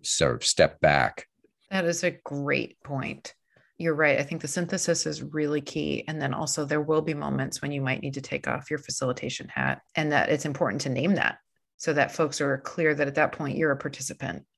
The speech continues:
Speaker 2: and then you're gonna go back to being your facilitator self. As we come to closing, Tom, what do you think about when you think about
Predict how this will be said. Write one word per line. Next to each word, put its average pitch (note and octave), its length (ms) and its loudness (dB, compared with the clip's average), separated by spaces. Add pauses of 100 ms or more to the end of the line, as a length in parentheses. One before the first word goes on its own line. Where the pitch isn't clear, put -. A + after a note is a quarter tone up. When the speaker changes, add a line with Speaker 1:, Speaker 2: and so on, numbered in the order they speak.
(300)
Speaker 2:
and D3 140 -4
then D3 120 -2
you're C#3 120 -2
gonna C#3+ 160 -2
go B2 100 0
back A#2+ 260 4
to D3+ 80 -4
being C#3 240 0
your C#3+ 120 -2
facilitator C#3 640 -2
self. - 440 -8 (440)
As A3 160 2
we A#3 80 4
come D4+ 200 0
to D#4+ 60 0
closing, F3 760 2 (300)
Tom, B3 380 4
what C#4 100 6
do C#4 80 4
you B3 200 4
think F#3+ 260 -2
about D3 280 2
when D#3 140 -2
you D3+ 80 -2
think D3 220 -8
about D3 320 0